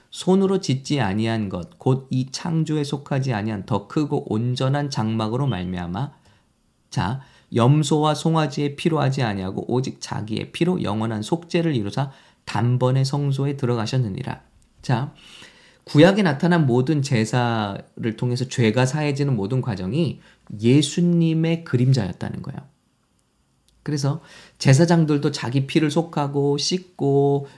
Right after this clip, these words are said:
물두덩-, 물두멍에서 물로 씻고 죄를 사하는 의식을 하고 나서야 주님의 일을 감당할 수 있잖아요. 그런데 예수님은 단 한 번에 성소에 들어가신 대제사장이라는 거예요. 그러면서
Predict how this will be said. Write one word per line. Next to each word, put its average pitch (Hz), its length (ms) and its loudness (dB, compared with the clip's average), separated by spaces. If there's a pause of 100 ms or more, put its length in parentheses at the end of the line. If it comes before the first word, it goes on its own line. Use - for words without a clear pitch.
(240)
물두덩-, 135 720 2
물두멍에서 139 800 2
물로 131 320 2
씻고 139 460 -4
죄를 135 280 2
사하는 139 360 0
의식을 135 320 0
하고 170 320 0
나서야 151 640 0 (260)
주님의 139 320 4
일을 127 80 2
감당할 92 460 -6
수 - 120 -10
있잖아요. - 540 -6 (400)
그런데 160 240 0
예수님은 127 640 0 (300)
단 117 180 -2
한 233 500 -2
번에 190 540 2
성소에 180 560 2
들어가신 117 640 -4 (260)
대제사장이라는 123 1000 -4
거예요. - 160 -12 (420)
그러면서 131 520 0